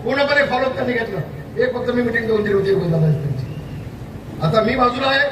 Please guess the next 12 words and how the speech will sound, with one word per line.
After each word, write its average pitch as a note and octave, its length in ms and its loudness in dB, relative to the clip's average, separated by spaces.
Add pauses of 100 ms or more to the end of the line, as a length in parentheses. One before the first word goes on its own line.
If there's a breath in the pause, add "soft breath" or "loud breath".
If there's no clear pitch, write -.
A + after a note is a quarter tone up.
(320)
आणि A#3 140 -4
योगेश A#3 200 -2
दादाने B3 280 0
सगळे A#3+ 160 0
एकत्र A3+ 300 0
आहे. D#3 160 0 (1500)
म्हणजे - 300 0
तुम्ही B3 280 2
सगळे B3 160 2
म्हणजे B3 200 0 (920)
उदय G3+ 200 4
सामंत, G3+ 400 0